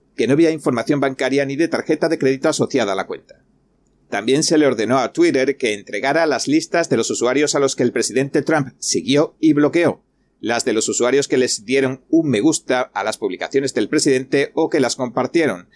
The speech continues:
así como todas las búsquedas que realizó desde octubre de dos mil veinte hasta enero de dos mil veintiuno.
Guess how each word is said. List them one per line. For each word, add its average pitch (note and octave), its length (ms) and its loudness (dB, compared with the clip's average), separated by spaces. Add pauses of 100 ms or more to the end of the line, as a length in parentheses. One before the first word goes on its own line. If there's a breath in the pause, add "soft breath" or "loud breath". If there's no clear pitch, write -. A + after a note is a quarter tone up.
(140 soft breath)
así D3 240 -2
como D3+ 300 -4
todas D3 360 0
las F#2+ 140 -6
búsquedas C3 400 -2
que C#3 120 0
realizó C3+ 360 0
desde B2 280 -2
octubre D3 440 -2
de - 100 0
dos - 180 -4
mil C#3+ 120 0
veinte C3+ 280 -2
hasta C3+ 320 -2
enero B2 300 0
de G2 140 -4
dos G#2+ 160 -4
mil B2 100 0
veintiuno. G#2 460 -4